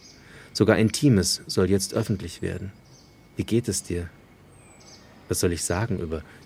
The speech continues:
die Intimität mit einem Virus? Ich lasse die S M S unbeantwortet, auch weil Symptome das Politische sind und weil psychosoziale Symptome letztlich nur politisch zu verstehen, politisch zu verorten sind. Sie sind nicht individuell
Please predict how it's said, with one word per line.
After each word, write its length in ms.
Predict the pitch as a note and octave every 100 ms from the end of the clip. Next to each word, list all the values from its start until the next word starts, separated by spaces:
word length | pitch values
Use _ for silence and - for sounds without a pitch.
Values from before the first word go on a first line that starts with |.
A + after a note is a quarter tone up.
| A2
die 120 | A2
Intimität 680 | F#2+ - F2 E2 - G2 -
mit 120 | F#2
einem 220 | F2 E2
Virus? 440 | F2+ G#2+ F2 - - - - - - -
Ich 100 | G2+
lasse 220 | C3+ C#3
die 140 | A2 -
S 160 | G#2+
M 120 | G2
S 140 | G2 F#2+
unbeantwortet, 920 | G2 F#2 E2 E2+ E2 F2 E2+ F#2 - - - -
auch 340 | A2+ C#3+ -
weil 140 | B2+
Symptome 500 | A2+ G#2 - C3 C#3
das 180 | B2 G#2+
Politische 540 | - G#2+ C3 C3 F#2 E2+
sind 320 | F2+ F2 -
und 300 | F#2+ F#2+ G2+
weil 200 | F#2+ G2+
psychosoziale 920 | - - D3+ D3+ A2 G2+ - A#2 A#2
Symptome 560 | G2 F#2+ - C3 A#2 A2
letztlich 640 | G#2 C3 C3 - G#2 G2
nur 180 | A#2 C3
politisch 460 | - G#2 C3+ G2 -
zu 140 | G2
verstehen, 500 | G2 F#2 - G#2+ A2+ - - - -
politisch 580 | G2+ F#2+ G2+ G2 F#2+ -
zu 100 | -
verorten 520 | G#2 C#2+ E2+ E2+ F2+
sind. 280 | E2+ E2 - - - - - -
Sie 120 | -
sind 260 | G2+ B2+ B2
nicht 200 | B2+ -
individuell 800 | A#2 G#2+ G2+ G#2 A2 F#2+ E2